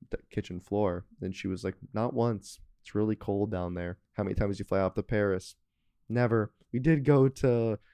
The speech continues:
like, sh-, sh-, like, like, Michigan for lunch one day, but other than that, you, you make up all these things."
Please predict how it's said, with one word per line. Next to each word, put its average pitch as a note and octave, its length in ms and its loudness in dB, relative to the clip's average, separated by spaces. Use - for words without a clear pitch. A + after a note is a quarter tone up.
like, A2 320 2
sh-, - 120 -6
sh-, - 100 -12
like, G#2 240 -2
like, G#2 220 -4
Michigan G#2 500 -2
for F#2+ 100 -4
lunch G#2 320 -2
one F2+ 200 -4
day, F2+ 380 -2
but F#2 100 -4
other G2+ 160 0
than F2 220 -6
that, F2+ 280 -2
you, G#2+ 180 0
you A2+ 360 4
make B2 360 4
up C3 160 4
all A#2+ 160 6
these A2 300 -2
things." G#2+ 720 -2